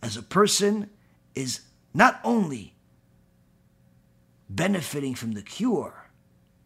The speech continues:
but they now have become a distributor of the cure. In this week's parasha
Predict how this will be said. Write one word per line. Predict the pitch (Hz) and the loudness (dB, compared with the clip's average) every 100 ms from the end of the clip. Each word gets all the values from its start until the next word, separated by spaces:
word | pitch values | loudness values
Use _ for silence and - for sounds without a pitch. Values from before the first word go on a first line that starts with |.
| _ _ _ - | _ _ _ -16
but | 107 | -12
they | 110 113 | -8 -6
now | 147 147 | -4 -4
have | 120 | -4
become | 117 - 117 110 - | -8 -10 -10 -10 -12
a | 107 | -12
distributor | 98 113 - - - 214 170 123 65 - - _ _ _ _ _ | -6 -2 -2 -2 -4 -4 -4 -8 -12 -18 -20 _ _ _ _ _
of | 127 117 107 | -8 -8 -8
the | |
cure. | 101 - 101 85 - - _ _ _ _ _ _ _ _ _ _ - | -12 -10 -10 -12 -14 -20 _ _ _ _ _ _ _ _ _ _ -10
In | 117 | -2
this | 160 196 - | 2 2 2
week's | 208 - | 0 0
parasha | - 202 196 - 196 202 139 | 6 6 6 4 4 4 0